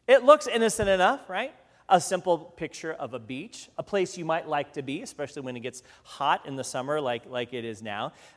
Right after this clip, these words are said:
Uh, but the challenge comes on the reverse side. It's a double-sided puzzle with the same picture, just the backside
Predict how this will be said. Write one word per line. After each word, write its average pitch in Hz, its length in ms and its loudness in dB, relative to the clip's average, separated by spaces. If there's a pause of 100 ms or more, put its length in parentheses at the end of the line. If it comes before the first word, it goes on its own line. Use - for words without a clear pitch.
Uh, 165 260 8 (120)
but 220 100 4
the 220 80 2
challenge 359 540 0
comes 233 280 -2
on 196 180 0
the 180 80 0
reverse 175 600 -2
side. 107 480 -10 (540)
It's 233 180 8
a 247 80 8
double-sided 233 840 4
puzzle 156 520 2 (160)
with 202 180 6
the 190 80 4
same 269 420 4
picture, 226 480 2
just 196 320 0
the 180 80 4
backside 196 760 6